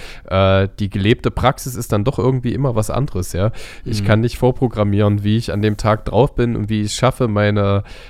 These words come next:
Speaker 1: äh, Gedanken und Gefühle zu artikulieren und dann habe ich mir inzwischen in so einer gewissen Versöhnlichkeit mir gegenüber gesagt, weil ich, äh,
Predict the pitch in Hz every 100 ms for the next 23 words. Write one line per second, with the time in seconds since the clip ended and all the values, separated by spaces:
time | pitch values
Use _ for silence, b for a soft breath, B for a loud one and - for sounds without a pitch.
0 | - - 98 95 98 101 104 120 123 113
1 | 107 98 120 127 113 - 101 104 117 113
2 | 110 135 123 92 101 101 101 104 107 113
3 | 92 98 113 110 113 92 101 101 101 98
4 | 113 123 113 98 110 135 - 117 110 110
5 | 110 104 107 123 147 117 107 110 - 95
6 | 107 - - 101 101